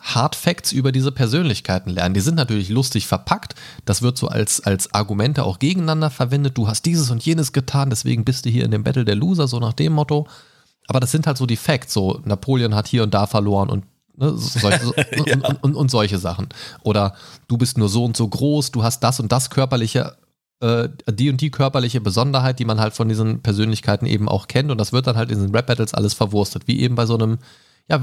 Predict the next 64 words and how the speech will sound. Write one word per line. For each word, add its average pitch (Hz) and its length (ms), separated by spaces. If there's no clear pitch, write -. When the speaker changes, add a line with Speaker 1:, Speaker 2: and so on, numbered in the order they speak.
Speaker 1:
wie 131 60
bei, 170 320
wie 180 80
bei 180 140
so 160 80
einem 139 240
Rap-Battle, 160 840
wie 147 120
es 147 200
Rapper 180 220
halt - 180
auch - 120
tun, 95 260
die 104 80
Speaker 2:
Ja, - 60
Speaker 1:
dann 101 100
so 104 80
Speaker 2:
genau. 104 100
Speaker 1:
sagen, 110 160
oh, 131 200
deine 120 200
Speaker 2:
Ja. 113 60
Speaker 1:
Lines 120 280
sind 117 120
so - 80
schwach, 135 320
du 113 160
rappst 131 240
immer 131 160
das 120 160
Gleiche, 120 380
so 110 100
nach 107 140
dem 131 180
Motto. 160 320
Speaker 2:
Schön 135 260
gegenseitig 131 520
dissen. 92 440
Speaker 1:
Genau, 113 260
und 95 120
so 127 100
machen 147 240
sie 127 80
es 123 140
hier 139 320
eben 104 240
auch 160 320
und 127 320
halt 123 200
eben 107 180
mit 120 140
so - 180
Hard 117 220
Facts - 360
oder 123 160
auch 98 120
mit 104 120
Anekdoten. 135 640
Teilweise 117 460
sind's 110 240
ja - 80
auch 101 100
so 110 120
ein 98 140